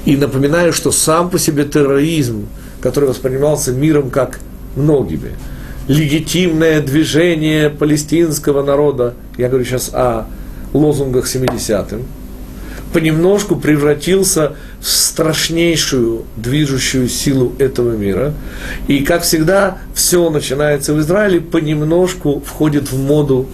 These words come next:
в кавычках, во всём мире. Именно так было сначала с терроризмом, а потом с самоубийцами, ну и со всеми остальными признаками эпохи, которые вначале появляются у нас и понемножку распространяются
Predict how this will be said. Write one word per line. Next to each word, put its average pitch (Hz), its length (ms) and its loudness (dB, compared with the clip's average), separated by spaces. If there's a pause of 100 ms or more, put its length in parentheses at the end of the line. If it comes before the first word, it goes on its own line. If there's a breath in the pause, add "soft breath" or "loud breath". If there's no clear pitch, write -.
в - 20 -12
кавычках, 127 540 0
во 127 100 2
всём 110 380 -2
мире. - 240 -2 (480 loud breath)
Именно 139 220 2
так 143 180 2
было 131 160 4
сначала 123 400 0
с - 60 -2
терроризмом, 135 720 2 (300 loud breath)
а 120 100 -2
потом 135 300 0
с - 60 -2
самоубийцами, 127 1000 2 (360 loud breath)
ну 196 140 4
и 185 60 4
со 165 160 0
всеми 156 260 0
остальными 127 560 0
признаками 110 880 -2
эпохи, - 560 0 (520 loud breath)
которые 123 300 2
вначале 127 480 0
появляются 123 600 0
у 147 40 2
нас 165 300 0
и - 20 2
понемножку 135 640 0
распространяются 101 960 -2